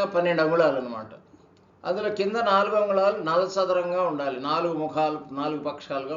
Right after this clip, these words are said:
ఉండాలి. తర్వాత నాలుగు అంగుళాలు ఎత్తు ఎట్టా ఉండాలి? ఎనిమిది ముఖాలుగా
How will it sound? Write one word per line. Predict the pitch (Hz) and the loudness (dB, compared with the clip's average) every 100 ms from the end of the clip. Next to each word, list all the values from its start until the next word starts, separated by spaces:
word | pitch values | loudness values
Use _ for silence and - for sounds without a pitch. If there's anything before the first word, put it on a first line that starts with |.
| 139 | -8
ఉండాలి. | 113 101 - - _ _ _ _ _ _ - | -8 -12 -14 -20 _ _ _ _ _ _ -6
తర్వాత | 170 208 226 226 208 | 0 4 4 2 0
నాలుగు | 202 202 | 0 0
అంగుళాలు | 196 196 190 | 0 0 0
ఎత్తు | 190 190 | -2 -4
ఎట్టా | 185 190 | -2 -2
ఉండాలి? | 180 180 170 156 | -2 -4 -4 -4
ఎనిమిది | 170 202 196 185 | -4 -4 0 0
ముఖాలుగా | 180 185 185 | 0 0 0